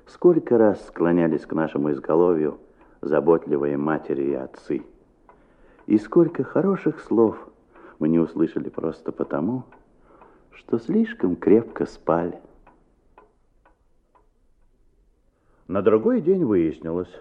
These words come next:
что Андрес после уроков взял удочки и хотел уже бежать на озеро,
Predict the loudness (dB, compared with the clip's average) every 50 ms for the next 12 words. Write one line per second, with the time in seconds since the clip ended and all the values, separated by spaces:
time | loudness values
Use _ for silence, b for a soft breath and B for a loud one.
0 | -20 -20 -10 0 4 4 4 4 4 0 -2 -2 -2 -2 -2 -4 -4 -4 -4 -2
1 | 0 2 2 4 4 4 4 4 2 2 -2 -4 -4 -2 2 4 4 4 6 6
2 | 4 4 4 2 -2 -2 -2 -2 2 2 2 2 4 4 2 4 4 2 2 2
3 | 2 4 4 4 2 2 0 0 4 6 8 8 8 8 6 4 4 0